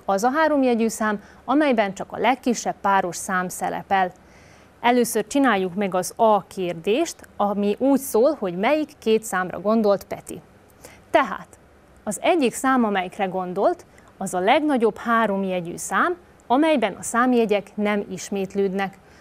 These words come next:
A legnagyobb háromjegyű szám, ugye mindannyian tudjuk, hogy a kilencszázkilencvenkilenc,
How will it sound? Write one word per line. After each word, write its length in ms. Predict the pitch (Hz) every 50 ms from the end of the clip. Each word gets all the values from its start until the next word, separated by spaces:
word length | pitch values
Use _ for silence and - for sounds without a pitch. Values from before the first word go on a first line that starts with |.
| - -
A 80 | - 214
legnagyobb 440 | 262 381 381 320 233 190 185 185
háromjegyű 580 | - - 262 262 226 202 190 190 180 175 165 160
szám, 280 | - - 262 285 311 254
ugye 200 | 220 190 190 180
mindannyian 500 | 208 220 220 196 185 180 180 180 - 190
tudjuk, 300 | - 302 269 285 - -
hogy 140 | 208 170 -
a 60 | -
kilencszázkilencvenkilenc, 1600 | - 254 240 233 208 196 185 - 196 185 175 - - - 233 220 196 185 180 - - 180 - 170 - 208 190 208 302 392 415 -